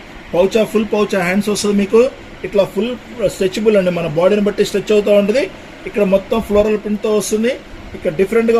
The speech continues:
ఉంటుందండి. ఇక్కడ మీకు చెస్ట్ దగ్గర మీకు కొంచెం డిఫరెంట్ స్టిచ్చింగ్తో వస్తుంది మీకు. చూసారా పౌచా హ్యాండ్స్ ఎలా ఉందో, as it is మీకు బ్యాక్ సైడ్ జిప్ కూడా వస్తుంది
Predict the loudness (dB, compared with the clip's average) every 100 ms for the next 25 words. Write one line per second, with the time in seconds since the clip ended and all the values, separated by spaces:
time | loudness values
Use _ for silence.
0 | 2 2 0 0 -2 -2 -6 -6 -6 -8
1 | -6 -8 -2 0 2 0 0 4 2 2
2 | -10 -10 -6 0 2 2 0 0 0 -2
3 | -4 -2 0 0 0 0 0 0 2 2
4 | 2 -10 -18 -14 -4 0 0 0 -2 0
5 | 2 2 2 2 2 4 0 0 -2 -2
6 | -2 -2 0 0 2 0 -2 -10 -16 -10
7 | -2 0 2 2 2 0 -2 0 2 0
8 | -2 -2